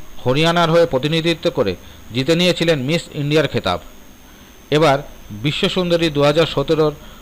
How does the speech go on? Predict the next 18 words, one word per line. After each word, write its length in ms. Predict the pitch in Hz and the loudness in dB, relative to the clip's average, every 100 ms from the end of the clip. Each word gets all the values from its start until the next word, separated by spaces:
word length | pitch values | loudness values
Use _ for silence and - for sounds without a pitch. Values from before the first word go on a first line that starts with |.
| - | -6
মুকুট 320 | 127 139 160 | -4 -2 -2
নিয়ে 200 | 160 143 | 0 -2
দীর্ঘ 340 | 123 147 156 165 | 0 0 0 0
সতেরো 340 | 143 143 151 | 0 0 2
বছরের, 360 | 151 151 147 143 | 2 2 0 0
বছরের 280 | 156 147 | 2 2
খরা 260 | 139 139 151 | 2 2 2
কাটালেন 440 | 147 139 135 131 127 - - 98 | 2 2 2 0 -2 -14 -14 -4
মানসী 360 | 123 143 143 | -2 -2 -4
ছিল্লার। 400 | - 117 95 80 - - - - | -4 -4 -2 -6 -8 -18 -20 -2
তথ্যসূত্র 640 | 160 160 175 175 160 156 - | -2 0 -2 -4 0 0 0
আনন্দবাজার 600 | 117 139 151 151 147 147 | -2 -2 0 2 2 0
পত্রিকা। 480 | 123 101 110 104 80 - - - - - | -2 -4 -6 -6 -8 -10 -16 -16 -12 -2
এই 160 | 156 | 0
সমস্ত 340 | 180 190 185 180 | 2 0 0 -2
ভিডিওগুলি 560 | 127 131 151 160 170 | -2 0 0 2 0
তৈরি 260 | 151 123 135 | 2 0 2
করতে 340 | 160 160 90 | 0 0 -6